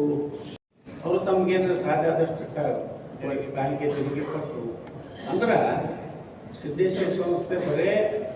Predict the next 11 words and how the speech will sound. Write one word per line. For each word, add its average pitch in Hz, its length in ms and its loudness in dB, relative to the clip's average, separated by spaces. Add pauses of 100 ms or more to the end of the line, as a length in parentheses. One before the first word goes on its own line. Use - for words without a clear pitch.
(340)
ಕೆಲವು 170 240 2
ಮಂದಿ 175 200 4
ತಲೆಯಾಗಿತ್ತು, 190 840 4 (420)
ಇದು 175 140 6
ಒಂದು 180 280 6
ಕಮರ್ಷಿಯಲ್ಲು, 160 840 4 (320)
ಇವ್ರು 175 220 4
ರೊಕ್ಕ 175 180 4
ತಗೊಂಡು 190 280 2
ಏನ್ 190 140 4
ಮಾಡ್ತಾರ, 127 440 2